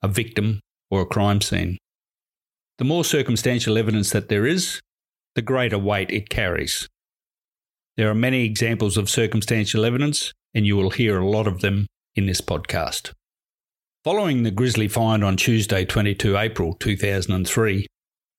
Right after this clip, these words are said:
detectives started working up suspects for the murders, and tips from the public started pouring in. Max Sica, Neilma's on-again, off-again boyfriend, was identified as the main suspect by police investigators for the killings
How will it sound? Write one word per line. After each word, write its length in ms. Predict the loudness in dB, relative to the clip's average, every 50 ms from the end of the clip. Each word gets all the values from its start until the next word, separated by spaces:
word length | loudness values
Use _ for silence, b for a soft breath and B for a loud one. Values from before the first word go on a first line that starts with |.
| _ _ _
detectives 460 | -4 -2 0 -2 -2 -2 -2 -4 -2
started 360 | 0 0 2 2 2 0 0
working 320 | 2 0 0 0 0 0 0
up 120 | 0 0
suspects 520 | 0 0 0 0 0 0 -2 -2 -2 -2 -2
for 80 | 0
the 100 | 0 0
murders, 540 | 2 2 2 2 2 2 0 -2 -4 -6 -8 -12 _ _ _ _ _ _ _ _ _ _ _ -4
and 160 | -2 -2 0
tips 200 | -2 -2 -2 -2
from 240 | 0 0 0 2 0
the 60 | 0
public 400 | 0 -2 0 0 0 -2 -2 -2
started 380 | -2 -2 0 0 0 -2 -4 -2
pouring 400 | -2 0 0 0 0 0 0 0
in. 220 | 0 0 0 -4 -6 _ _ _ _ _ _ _ _ _ _ _ _ _ _ _ _ _ _ _ _ _ _ _ _ _ _ _ _ _
Max 240 | -4 -4 -2 -2 -2
Sica, 460 | 0 0 0 0 0 -2 -2 -2 -6 -12 _ _ _ 0
Neilma's 360 | 2 2 4 2 2 2 2
on-again, 420 | 2 2 2 2 0 0 0 0
off-again 440 | 0 0 0 0 0 2 0 0 0
boyfriend, 500 | 0 0 0 0 0 0 -2 -2 -2 -4 -6 _ _ _ _ _ _ _ _ _ _ _ _ _ _ _ _ _ _ _
was 140 | -4 -2 0
identified 640 | 2 2 2 2 0 0 0 0 0 2 2 2
as 100 | 2 2
the 80 | 0 0
main 340 | 0 2 2 2 2 2 0
suspect 520 | 0 0 0 0 0 -2 -2 -4 -2 -2
by 160 | -2 0 0
police 340 | 0 0 2 2 2 2 0
investigators 640 | 0 0 0 0 -2 -2 -2 -2 0 0 0 0 -2
for 140 | -2 0 -2
the 80 | -2
killings 560 | -2 -2 0 0 2 2 2 0 -2 -4 -6